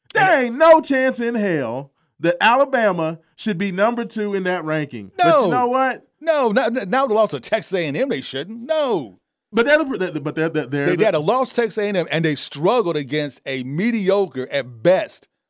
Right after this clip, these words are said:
Speaker 2: Florida team.
Speaker 1: But they're, they, they are the pretty boy quarterback in high school. Like, they can literally do anything. They can get away with anything because they are the, you know,
Speaker 2: They will
Speaker 1: the
Speaker 2: lose
Speaker 1: pretty
Speaker 2: again.
Speaker 1: ones.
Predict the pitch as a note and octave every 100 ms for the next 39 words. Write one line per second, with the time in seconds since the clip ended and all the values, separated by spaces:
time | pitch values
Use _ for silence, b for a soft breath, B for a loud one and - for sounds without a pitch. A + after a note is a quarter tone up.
0 | _ _ - F3+ E3 C3+ A#2+ B2+ F#2 C3+
1 | G3+ G#3 G3+ C#3 D3+ E3 B2+ C#3+ E3 E3+
2 | D3+ - E3+ F3+ E3+ E3+ F#3 E3+ D#3+ D3+
3 | D#3+ F#3 G#3+ - - - _ _ D3 D3
4 | D#3+ G3 A3 G3 A3+ C4 C4 A3 A3+ A3
5 | F#3 D3+ G2 B2+ G3 B3 C4+ C4+ B3+ C4
6 | B3+ B3+ A3 D#3 C3+ C#3+ - _ - D#3+
7 | F#3 E3+ C3+ D3 D#3+ E3 D#3 D3 B2 G3+
8 | C#3 C#3+ A#3 C#4+ B3 G#3 G3 C#3 C#3+ C#3+
9 | G2